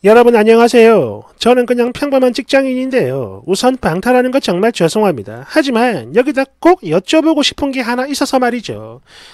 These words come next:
그러니까 바로 어제 저희 회사 여직원들끼리 모여가지고 다 같이 술을 마시던 중에 한 동료로부터 "너 냉혈한!"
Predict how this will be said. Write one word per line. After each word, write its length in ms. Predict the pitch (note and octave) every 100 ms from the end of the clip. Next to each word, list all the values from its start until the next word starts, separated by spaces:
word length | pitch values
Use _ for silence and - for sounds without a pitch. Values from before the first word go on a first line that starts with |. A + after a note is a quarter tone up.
| _
그러니까 380 | C4+ D#4+ D#4+ E4
바로 260 | - F#3
어제 540 | G#3 D#4+ C4+ B3+ E3+ F#2+ -
저희 320 | F3 G#3+ C#4+
회사 400 | C4+ B3 C4+ F#3+
여직원들끼리 880 | A3+ D4 D#4 C#4+ C4 C4 - B3 A#3+
모여가지고 920 | E3 F3 A3+ B3 G3 E3 A#3+ B2+ F#2+ - _ _
다 160 | - F3
같이 280 | B3 - D#4
술을 360 | - F#4+ F4+
마시던 380 | C4+ C4+ B3 C4
중에 560 | - F#4 A3+ G#3 A#2+ G#2 _ _
한 260 | - E4+ F4+
동료로부터 920 | - D3 C4 F4 B3 F#3+ D4+ C4 G#2 _ _ _
"너 220 | B3 F4
냉혈한!" 800 | E4 E3 B3+ D4 F4+ F4 E4+ C#3